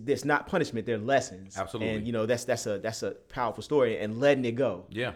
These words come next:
Speaker 1: That's a power-,
Speaker 2: Yeah,
Speaker 1: that's,
Speaker 2: yeah,
Speaker 1: that's,
Speaker 2: yeah.
Speaker 1: that's super powerful advice. I wanna stick on this note just a little bit longer. This is probably gonna be my last question about, about this, but you note that when, you, you just kinda said this, that when people face hard times and depression,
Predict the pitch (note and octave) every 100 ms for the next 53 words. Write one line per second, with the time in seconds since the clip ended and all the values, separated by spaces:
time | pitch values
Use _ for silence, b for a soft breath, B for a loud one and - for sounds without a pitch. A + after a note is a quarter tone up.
0 | - A2+ A2 C3+ A2+ G2 G#2 G2 G#2 E2
1 | A2+ A2 - - B2 - A2+ G2+ G2+ G#2
2 | A#2 G2 - B B B B D#3+ G#3 G3
3 | - F#3 D#3 C#3 C3+ C3 C#3+ C#3 B2+ D3+
4 | C#3 B2 B2 A#2 G#2+ A#2 - C#3 A2 G#2+
5 | G#2+ G#2 G#2 G#2+ - A#2+ A2 G#2+ F#2 A2+
6 | G#2+ - b b b - G2 A#2+ B2 A#2
7 | G2+ A#2 A2+ C#3 C3+ C#3+ F3 - - B2+
8 | B2 - A#2+ A#2 B2+ C#3 A#2 B2+ C3+ F#3
9 | F3 B2+ - C#3 G#2+ G2+ G#2+ - G#2+ G#2+
10 | D#3+ C3+ - A#2+ B2 A2+ G#2+ B2 A#2 G#2
11 | G2+ G2 - A#2+ - G#2 G2